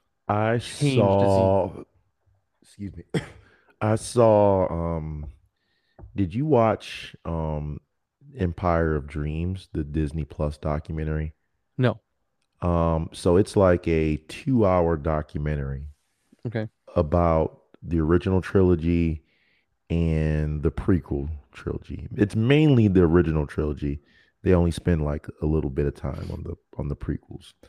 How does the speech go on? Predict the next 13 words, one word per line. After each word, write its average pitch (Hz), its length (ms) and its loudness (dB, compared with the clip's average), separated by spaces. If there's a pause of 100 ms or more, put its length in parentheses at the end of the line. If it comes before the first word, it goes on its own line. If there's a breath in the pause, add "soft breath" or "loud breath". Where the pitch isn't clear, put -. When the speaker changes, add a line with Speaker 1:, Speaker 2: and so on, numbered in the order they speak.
(340 soft breath)
Speaker 1:
And 87 120 2
this 92 160 2
was 87 120 -2
made 87 340 2
before 76 600 -4
the - 100 -8
sequel - 440 -10
trilogy, - 520 -16 (520)
so - 120 -4
they 78 80 0
didn't 71 220 -2
mention 71 320 -6
it. - 100 -14